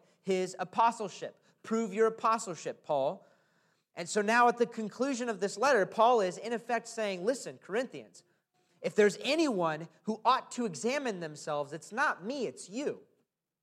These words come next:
You should examine yourselves." Now, this is a strategic call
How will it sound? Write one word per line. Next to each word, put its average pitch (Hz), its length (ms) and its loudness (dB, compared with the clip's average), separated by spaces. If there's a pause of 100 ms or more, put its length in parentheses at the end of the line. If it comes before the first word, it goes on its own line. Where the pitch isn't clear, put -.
(200)
You 262 180 2
should 220 260 0
examine 143 520 -8
yourselves." 117 760 -12 (760)
Now, 165 100 0
this 254 180 4
is 285 120 -4
a 240 80 0
strategic - 920 -8
call 143 480 -2